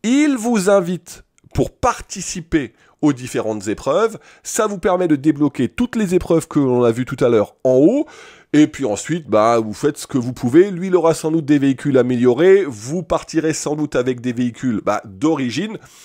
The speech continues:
soit en cours de route, vous les achetez, vous les améliorez, et dans ce cas-là, vous êtes plus performant. Bah, sinon, faut faire des choix. Évidemment, faut faire des choix. On achète tout ça avec des crédits.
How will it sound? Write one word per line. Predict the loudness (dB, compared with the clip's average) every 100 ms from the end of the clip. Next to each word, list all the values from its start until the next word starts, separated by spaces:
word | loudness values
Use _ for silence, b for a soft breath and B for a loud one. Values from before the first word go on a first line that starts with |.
| B B B B B
soit | -4 -2 0
en | -4
cours | -6 -8
de | -2
route, | -2 -4 -10 -14
vous | -14 -10 -8 -6 -6 -4
les | 0 0
achetez, | 0 -2 -4
vous | -2 0
les | 2
améliorez, | 2 2 2 2 2 0 0
et | -2 0
dans | -2
ce | -2
cas-là, | 0 0
vous | 0
êtes | -4 -4
plus | -6
performant. | -2 -2 0 0 4 2 0 B B B B B B
Bah, | -4 -4 -4
sinon, | -6 -6 0 2 4 2 2 0 -2 -2 -2
faut | -2
faire | -2 -2
des | -4
choix. | -4 -4 -6 -6
Évidemment, | -4 -2 -2 0 -2 -4
faut | -6 -2
faire | -2 -2
des | -4
choix. | -2 -4 -2
On | 0
achète | 0 0 -6 -6
tout | -6
ça | 2 4 2 0
avec | 0 0 0 -4 -8
des | -14 -4 -4
crédits. | 0 -2 -2 -6